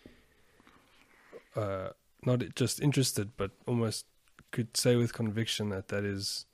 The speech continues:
something I wanna do for the rest of my life, going into psychology and things. Um, so I think a great book. My next question is, what are the five most important things in your life right now? And given, sorry, that you were speaking of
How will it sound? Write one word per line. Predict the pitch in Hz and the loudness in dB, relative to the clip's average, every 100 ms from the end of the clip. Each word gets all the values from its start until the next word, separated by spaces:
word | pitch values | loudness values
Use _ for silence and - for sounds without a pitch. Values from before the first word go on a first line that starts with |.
| - - - _ _ _ - 247 | -20 -20 -20 _ _ _ -20 -16
something | - 120 110 107 | -8 -2 0 2
I | |
wanna | 101 98 | 0 0
do | 95 104 | 0 -2
for | 98 | 0
the | 104 | 0
rest | 98 - | 0 0
of | |
my | 104 | -2
life, | 98 98 92 | 0 0 0
going | - 101 | -2 -2
into | 98 - | -2 -4
psychology | 98 95 - 101 101 98 | -4 -4 -4 -4 -2 -4
and | 95 | -6
things. | - - - - _ - - _ - | -8 -14 -14 -16 _ -20 -20 _ -12
Um, | - 98 95 95 | -6 -4 -6 -10
so | - 95 | -8 -6
I | 95 | -6
think | 104 101 | -6 -8
a | 98 | -4
great | 95 98 | -4 -4
book. | - 92 - - - - | -8 -10 -12 -20 -18 -4
My | 110 | 2
next | 123 143 | 4 4
question | - 127 - 117 | 4 2 2 0
is, | 107 101 | 0 0
what | 104 110 | 0 2
are | |
the | 123 | 2
five | 117 - 131 127 113 | 0 2 4 4 2
most | 110 107 - - - _ _ _ - | 2 0 -2 -8 -14 _ _ _ -8
important | 113 107 123 123 120 | -6 0 2 4 2
things | 113 104 | 0 0
in | 101 | 0
your | 98 | 0
life | 98 110 - | 2 0 0
right | 104 101 | -4 -4
now? | 98 92 92 _ | -6 -6 -10 _
And | 123 110 | -2 0
given, | 120 131 123 | 4 6 6
sorry, | 110 117 110 | 4 4 4
that | 104 - | 2 0
you | 101 | -2
were | 98 | -2
speaking | - 110 - 110 | -2 -2 -2 -2
of | 101 95 | 0 -4